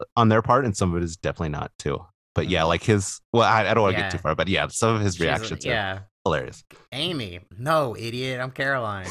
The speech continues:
Speaker 2: Um,
Speaker 1: <laughs>
Speaker 2: I also, okay, so I have a, I have a quick John O'Hurley story before we get
Speaker 1: Please, yeah.
Speaker 2: going. So, like,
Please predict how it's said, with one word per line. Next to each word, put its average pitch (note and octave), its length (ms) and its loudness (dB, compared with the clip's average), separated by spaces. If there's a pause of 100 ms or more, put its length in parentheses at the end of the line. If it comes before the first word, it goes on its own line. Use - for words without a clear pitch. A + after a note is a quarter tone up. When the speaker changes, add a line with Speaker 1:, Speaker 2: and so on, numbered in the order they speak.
(160)
Speaker 2:
Um, C3 360 0 (300)
Speaker 1:
<laughs> - 420 -12
Speaker 2:
I D3 180 0
also, E3+ 600 -2
okay, C#3 360 -4
so B2 140 -4
I B2+ 100 2
have D3 120 2
a, C3+ 180 0
I B2 60 -4
have B2+ 100 -2
a A#2+ 60 -6
quick D3 320 -6
John B2 220 -2
O'Hurley A2 360 -2
story G2+ 360 -6
before G2+ 340 -10
we F#2+ 140 -10
get F#2 260 -10
Speaker 1:
Please, G2 300 -2
yeah. F2 180 0
Speaker 2:
going. G2 300 -12
So, A#2 420 -8
like, G#2+ 320 -12